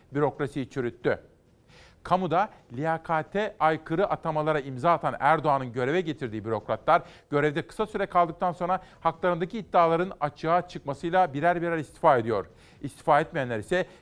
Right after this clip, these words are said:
kararnamelerle görevden alınıyor. Merkez Bankası'ndan S G K'ya, Milli Eğitim'den Ticaret Bakanlığı'na tüm kurum ve bakanlıklarda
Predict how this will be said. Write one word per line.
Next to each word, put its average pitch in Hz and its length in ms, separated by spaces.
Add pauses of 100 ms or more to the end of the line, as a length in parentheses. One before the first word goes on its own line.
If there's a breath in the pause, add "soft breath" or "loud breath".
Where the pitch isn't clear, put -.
kararnamelerle 143 840
görevden 151 400
alınıyor. 110 420 (360 soft breath)
Merkez 170 400
Bankası'ndan 151 560
S 139 200
G 120 180
K'ya, 113 400 (200 loud breath)
Milli 135 220
Eğitim'den 160 380
Ticaret 139 400
Bakanlığı'na 160 540 (260 loud breath)
tüm 226 200
kurum 180 340
ve 139 120
bakanlıklarda 135 800